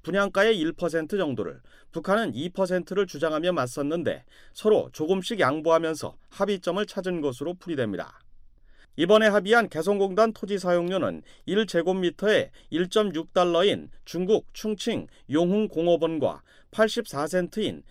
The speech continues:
베트남 하노이 빈증 싱가포르 공단과 비교할 때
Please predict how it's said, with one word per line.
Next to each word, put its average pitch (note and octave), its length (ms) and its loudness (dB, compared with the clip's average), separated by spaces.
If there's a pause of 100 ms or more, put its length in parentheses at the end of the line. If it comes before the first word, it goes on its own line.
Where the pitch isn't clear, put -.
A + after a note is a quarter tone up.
(140)
베트남 G3+ 420 -2
하노이 F#3+ 500 -2 (200)
빈증 F#3 400 0
싱가포르 G3 580 0
공단과 D#3 640 -2
비교할 D3 420 -2
때 - 240 -4